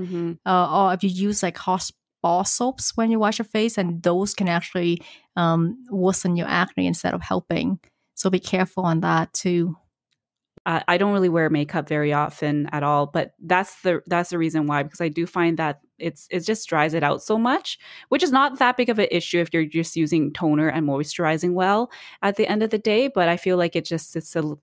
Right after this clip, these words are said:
Speaker 1: it's too strong on stripping, stripping the oils. And I guess I haven't found, like, the right, uh, cleanser. I'm not very adventurous with that. So, um, but yeah, no, I can't imagine washing my face four times a day. Holy crap! That's,
Speaker 2: Well,
Speaker 1: that's
Speaker 2: you know, you know, they have,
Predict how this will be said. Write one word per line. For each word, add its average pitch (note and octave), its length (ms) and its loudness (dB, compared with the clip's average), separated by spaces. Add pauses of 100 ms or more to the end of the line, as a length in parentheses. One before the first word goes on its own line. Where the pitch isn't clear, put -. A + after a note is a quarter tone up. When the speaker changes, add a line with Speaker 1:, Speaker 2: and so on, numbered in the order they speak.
Speaker 1:
it's - 460 -12
too A3+ 140 0
strong E3 300 4
on D#3+ 80 4
stripping, D3+ 480 -2
stripping E3 360 -2
the D3+ 120 -2
oils. D3+ 320 0
And D#3 100 2
I D3+ 40 0
guess D#3 200 -4
I D#3 60 0
haven't D#3 320 0
found, D3+ 260 2
like, C#3+ 220 0
the D3+ 80 -4
right, D3 400 0 (400)
uh, D3+ 320 -2
cleanser. D3+ 500 0
I'm D3 120 4
not C#3+ 180 2
very D3 220 2
adventurous C#3+ 520 -4
with C#3+ 120 -10
that. - 260 0
So, D3 340 0 (520)
um, D#3+ 360 -2
but E3 120 -2
yeah, E3+ 320 2
no, F3 240 4
I D#3 100 0
can't A#3 260 0
imagine F3 460 2
washing D#3+ 320 -2
my E3+ 80 2
face D3+ 380 -2
four E3+ 340 0
times E3+ 300 -2
a D#3+ 40 -8
day. E3 120 -2
Holy E3+ 760 0
crap! - 600 -4 (460)
That's, - 260 -18
Speaker 2:
Well, C4 140 -4
Speaker 1:
that's - 20 -2
Speaker 2:
you E4+ 60 0
know, F4 280 2
you D#4+ 80 0
know, E4 200 2
they D#4 120 2
have, C#4 380 -2